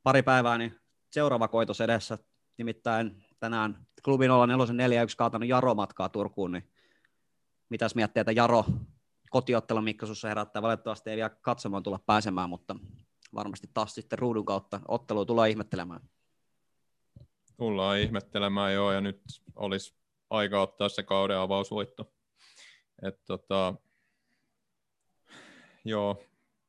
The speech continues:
Speaker 2: Jarokin on varmaan ihan hyvä, hyvä ykkösen joukkue, ja heillä on hyvä tulos alla, mut mä sanoin viimeksi, että jokaista kotimatsia täytyy lähteä voittamaan. Ja tilanne on edelleen sama, ja nyt, nyt alku on ollut sen verran tahmea, et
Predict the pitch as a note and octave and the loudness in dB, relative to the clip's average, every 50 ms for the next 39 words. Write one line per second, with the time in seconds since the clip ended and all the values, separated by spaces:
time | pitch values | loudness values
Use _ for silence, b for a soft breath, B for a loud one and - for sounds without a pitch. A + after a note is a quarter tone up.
0 | _ _ _ _ - A2+ A2 A2 G#2+ G#2 - B2 A#2 A2+ A2 A2 A2 G#2+ G#2 G#2+ | _ _ _ _ 0 2 4 4 4 4 2 2 2 4 4 4 4 4 2 0
1 | G#2 G2+ G2+ G2 G2+ G#2 F#2+ G#2+ G#2 G2+ G#2 G2 F#2+ - - - A#2 G#2+ G#2 G2+ | 0 0 0 0 -2 -2 -2 -2 -2 -2 -2 -2 -2 -4 -10 -10 -6 0 2 2
2 | G2 G2 G2 - - G2 - F#2 F#2 F#2 F#2+ F#2 - _ - F#2+ F2+ F#2 F2+ F2+ | 2 0 -2 -6 -10 -8 -6 -4 -4 -4 -4 -6 -6 _ -6 -4 -4 -4 -4 -4
3 | F#2+ F#2 F#2 F#2 F#2 F#2 F2+ - _ _ - G2 G2+ F2 F#2+ F#2 F2+ - _ _ | -4 -4 -4 -6 -6 -8 -10 -14 _ _ -16 -16 -8 -4 -2 -4 -4 -4 _ _
4 | _ F#2+ F#2 F#2 F2+ - G#2 F#2+ F#2 F#2 F#2 F#2 F#2+ F#2+ - - _ _ _ _ | _ -4 -4 -4 -4 -2 -4 -4 -2 -4 -4 -4 -6 -8 -10 -14 _ _ _ _
5 | _ - G2+ G2 F#2 - F#2+ G2 G#2+ G#2+ G#2 G2 G#2+ G#2 G2+ G2+ G2+ - - - | _ -6 -4 -4 -4 -2 -2 -2 0 -2 -2 0 0 0 0 0 -2 -4 -8 -6
6 | - G#2+ G2 - - G#2+ G2 - - - _ _ _ _ - - G2 - - G2+ | -2 -2 -2 0 0 -2 -2 -2 -8 -18 _ _ _ _ -6 -4 -4 -2 0 -2
7 | G2 F#2+ G2 - - - F#2+ F#2 - F#2 F#2 E2+ - F#2+ F2+ F#2 F#2 - _ F#2 | 0 0 -2 -4 -4 -6 -6 -4 -2 -4 -4 -2 -2 -2 -2 -2 -4 -4 _ -6
8 | F#2 F#2 F#2+ F#2 F#2 - _ - F2+ G2 F#2 G2 G2 _ _ _ _ _ _ _ | -4 -2 -2 -4 -4 -6 _ -6 -4 -4 -4 -6 -8 _ _ _ _ _ _ _
9 | _ _ _ _ _ _ _ _ _ _ _ _ - G2 - G#2 F#2+ F#2 F2+ F#2 | _ _ _ _ _ _ _ _ _ _ _ _ -10 -6 -4 -2 -2 0 0 0
10 | G#2+ C3 B2+ A2 G#2 G#2 G2 F#2+ F#2+ F#2 F2+ - F#2+ F#2 F#2+ F#2 F#2 F2+ F2+ F#2 | 0 2 2 2 2 2 2 2 0 -2 -2 -4 -4 -6 -4 -4 -4 -6 -6 -6
11 | F#2 F#2 - - F#2+ F#2+ - - - A2 G#2+ G#2 G2+ - G2 G2 F#2+ F#2+ F#2+ - | -8 -8 -8 -12 -12 -12 -10 -8 -4 -2 -2 -2 -2 -2 -2 0 0 -2 -2 -6
12 | - G2 F#2+ F2+ F#2 F2 F#2 F#2 F#2 F2+ F2+ F2+ F2+ G2 F#2+ F2+ F2+ F#2 F#2+ - | -6 -6 -6 -4 -4 -4 -4 -4 -4 -4 -4 -4 -4 -6 -6 -6 -4 -6 -8 -8
13 | - | -12